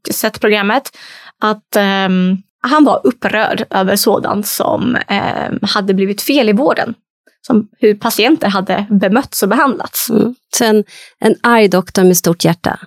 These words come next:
Speaker 2: Vad heter han?
Speaker 1: Björn.
Speaker 2: Björn
Speaker 1: Bragé.
Speaker 2: Bragé. Mm. Finns han kvar? Är han
Speaker 1: Ja.
Speaker 2: verksam nu?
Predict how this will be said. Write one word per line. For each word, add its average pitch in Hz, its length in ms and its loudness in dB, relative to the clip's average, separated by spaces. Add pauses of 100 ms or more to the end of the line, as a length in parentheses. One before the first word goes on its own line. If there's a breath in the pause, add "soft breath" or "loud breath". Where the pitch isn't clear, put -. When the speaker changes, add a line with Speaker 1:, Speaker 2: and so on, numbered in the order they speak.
(260)
Speaker 2:
Vad 226 100 2
heter 247 280 0
han? - 100 -6 (340)
Speaker 1:
Björn. 208 340 2 (480)
Speaker 2:
Björn 208 300 4
Speaker 1:
Bragé. 185 280 2
Speaker 2:
Bragé. 180 500 0 (360)
Mm. 190 240 2 (320)
Finns 214 180 0
han 190 100 0
kvar? 226 240 -2 (220)
Är 208 40 4
han 190 80 4
Speaker 1:
Ja. 202 80 4
Speaker 2:
verksam 190 260 2
nu? 247 140 4